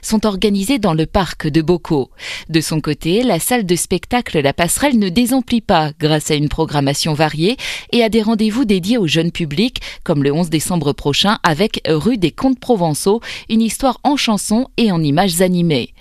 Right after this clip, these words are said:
À proximité, les terrains de rugby, de tambourin et le dojo complètent l'espace Jean-Marcel Castet en hommage à l'ancien maire de la commune.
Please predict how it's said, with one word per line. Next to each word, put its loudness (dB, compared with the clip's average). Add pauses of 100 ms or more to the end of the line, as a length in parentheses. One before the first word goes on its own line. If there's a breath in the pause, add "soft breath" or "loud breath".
(360 loud breath)
À 2
proximité, -2
les 2
terrains 2
de 0
rugby, 0
de 0
tambourin 0
et 2
le 0
dojo 2
complètent 0
l'espace 0
Jean-Marcel 0
Castet 0 (300 loud breath)
en 0
hommage 0
à 2
l'ancien -2
maire 2
de 2
la 2
commune. 0